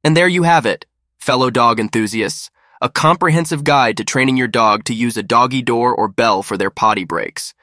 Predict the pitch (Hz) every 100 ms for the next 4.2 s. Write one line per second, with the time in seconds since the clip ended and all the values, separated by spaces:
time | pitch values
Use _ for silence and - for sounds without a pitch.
0 | _ _ _ _ 165 180 160 104 - _
1 | - - 160 170 170 - 165 160 143 139
2 | 113 147 143 139 117 110 131 143 - 131
3 | 127 123 110 104 113 110 101 104 - 135
4 | 110 90